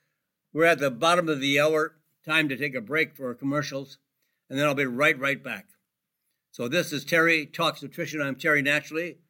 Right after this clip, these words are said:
back right after these messages. And welcome back, my friends. This is Terry Naturally, and we're on Terry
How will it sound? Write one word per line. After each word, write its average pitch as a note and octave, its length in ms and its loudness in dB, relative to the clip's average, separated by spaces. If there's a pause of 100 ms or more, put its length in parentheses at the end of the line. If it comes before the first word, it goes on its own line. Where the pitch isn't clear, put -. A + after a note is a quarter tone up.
(280)
back D3+ 320 -2
right D3+ 160 0
after C#3+ 300 0
these C3 180 -4
messages. G#2 600 -12 (1600)
And G3 380 4
welcome F#3+ 300 4
back, F#3+ 200 4
my D#3 120 0
friends. C#3+ 420 -2 (380)
This E3+ 200 0
is G#3 240 4
Terry D#3 560 4
Naturally, C#3+ 680 0 (1700)
and D3+ 340 2
we're E3 440 2 (260)
on C3+ 400 -2 (100)
Terry F3+ 440 0